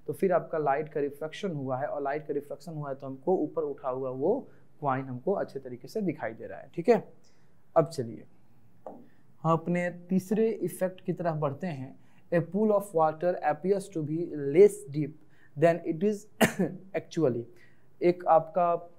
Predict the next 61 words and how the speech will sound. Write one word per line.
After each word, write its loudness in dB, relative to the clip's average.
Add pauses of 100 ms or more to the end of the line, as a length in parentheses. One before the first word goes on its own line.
(140)
swimming 0
pool 2
जो 0
होता -8
है, -12 (300)
वो 4
जितना -2
गहरा 0
होता -2
है, 0
उससे -8
कम -2
गहरा -4
दिखाई -4
देता -12
है। -18 (340)
अब 4
कम 4
गहरा 2
क्यों -4
दिखाई -4
देता -2
है? -2
मान 0
लीजिए 4
swimming -8
pool 2
है, 8
इसको -2
जाके 4
हम, -4
हम -4
लोग -4
ऊपर 0
से -4
ऐसे -6
देख 0
रहे -2
हैं, -14 (260)
तो 4
आपको 6
ऐसा 6
लगेगा 10
कि 0
वो 6
swimming 2
pool 2
का 4
गहराई 4
क्या -4
है, -2
कम -4
है। -10 (200)
और 6
गलती 10
से -2
उसमें -4
कूदने -6
का -6
प्रयास -4
मत -6